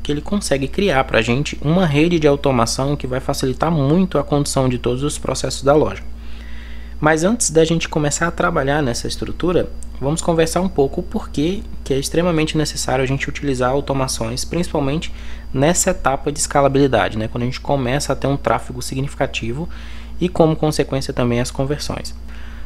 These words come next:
Quando a gente tá criando a nossa loja, geralmente somos o único funcionário e temos pouco capital pra investir.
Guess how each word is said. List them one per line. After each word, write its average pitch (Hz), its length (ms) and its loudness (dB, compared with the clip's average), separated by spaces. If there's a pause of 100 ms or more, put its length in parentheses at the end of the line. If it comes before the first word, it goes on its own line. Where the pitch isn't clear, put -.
(140)
Quando - 160 4
a 175 40 8
gente 180 260 2
tá 180 140 2
criando 147 420 4
a 123 40 6
nossa 117 280 2
loja, 104 380 2 (160)
geralmente 139 500 4
somos 131 300 2
o 127 60 0
único 156 280 4
funcionário 135 600 2
e 135 40 2
temos 139 280 0
pouco - 280 0
capital 156 380 0
pra 151 160 -2
investir. 160 480 -2